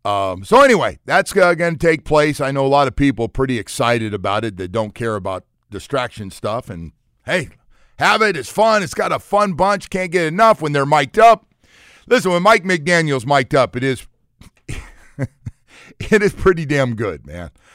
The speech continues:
I gotta tell you, just 'cause he says stuff that you're just not used to hearing and has fun over there, which I guess be able, under the pressure of head coaches and what Mike's been able to do is, is, uh, it's been fun, man.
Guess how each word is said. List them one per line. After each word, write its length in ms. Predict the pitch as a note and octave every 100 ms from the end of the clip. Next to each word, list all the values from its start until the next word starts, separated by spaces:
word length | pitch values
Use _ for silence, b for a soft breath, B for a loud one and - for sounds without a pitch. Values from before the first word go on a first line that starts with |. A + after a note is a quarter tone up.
| b b
I 140 | D#3
gotta 140 | F#3 F#3+
tell 160 | G3+
you, 60 | G#3
just 220 | F3+ G#3
'cause 220 | G3+ E3
he 100 | F#3+
says 320 | G#3+ G3+ G#3 -
stuff 400 | F3+ D#3+ D3 _ _ _ _ _ _ _ _ _ _ _ _ _
that 380 | F#2+ C3+ C#3+ - _ _ -
you're 160 | C3+
just 240 | D#3 D3+ D#3
not 220 | D#3 C#3
used 240 | F3 F#3+
to 100 | G3+
hearing 360 | G#3 C#4 C4 - _ _ _ _ _ -
and 440 | A#2+ C3+ C3+ C3 -
has 360 | B2 D#3 D#3+
fun 320 | - D3+ E3
over 240 | C#3+ C3 A#2
there, 340 | B2+ B2 D3 - _
which 380 | A2 A2+ - - _
I 80 | F#2
guess 380 | F#2+ C3+ A#2 - _ _ _ _ _ _ -
be 60 | A#2+
able, 400 | B2 A#2+ A2+ -
under 220 | B2 B2
the 100 | A2
pressure 400 | F#2+ C#3 B2+ B2+
of 100 | G#2
head 220 | G#2 B2 -
coaches 460 | B2+ C3+ G#2 G2+
and 120 | G2
what 240 | G#2+ A#2 -
Mike's 300 | A2 A#2 -
been 160 | A2+
able 280 | A2+ G#2+ G2+
to 40 | F2+
do 200 | A2 F#2+
is, 240 | F2 - _
is, 300 | F#2+ F2 -
uh, 160 | G2 E2 _ _ _ _ _ -
it's 140 | B2
been 160 | F3 D#3+
fun, 300 | F3 E3 B2
man. 260 | B2+ B2+